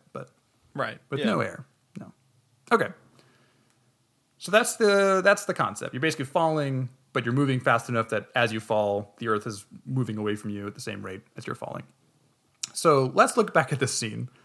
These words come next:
Speaker 1: Admittedly, I took some liberties with the selection this week.
Speaker 2: <laughs>
Speaker 1: Um,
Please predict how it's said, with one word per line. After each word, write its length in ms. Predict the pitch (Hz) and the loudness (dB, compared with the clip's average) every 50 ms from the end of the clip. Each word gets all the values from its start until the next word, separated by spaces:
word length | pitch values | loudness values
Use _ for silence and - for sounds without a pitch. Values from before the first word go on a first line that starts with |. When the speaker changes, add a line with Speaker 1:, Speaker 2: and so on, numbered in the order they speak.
| _ _ _ _ _ _ _ _ _ _ | _ _ _ _ _ _ _ _ _ _
Speaker 1:
Admittedly, 640 | - 139 131 170 220 220 240 214 208 220 233 302 277 - - - | -4 0 6 6 6 6 6 2 2 2 2 2 0 0 -2 -4
I 60 | - | -2
took 200 | 151 - - - | 0 0 0 -2
some 280 | - - 165 151 143 - | 0 -2 -2 -2 -2 -2
liberties 460 | - 131 131 127 139 139 143 147 147 - | -2 -2 0 2 2 0 0 -2 -2 -4
with 100 | 135 - | -6 -8
the 60 | 147 | -8
selection 400 | 135 - 131 110 - - - 117 | -4 0 0 0 0 -2 -4 -4
this 200 | 113 113 - - | -4 -4 -4 -2
week. 260 | 117 117 160 - - _ _ _ _ _ _ _ _ _ - | -2 -2 -2 -4 -6 _ _ _ _ _ _ _ _ _ -14
Speaker 2:
<laughs> 120 | 151 131 - - 151 143 135 - - | -14 -12 -10 -10 -10 -10 -10 -6 -2
Speaker 1:
Um, 420 | 135 123 120 117 110 110 110 - | 0 0 2 0 0 -2 -6 -8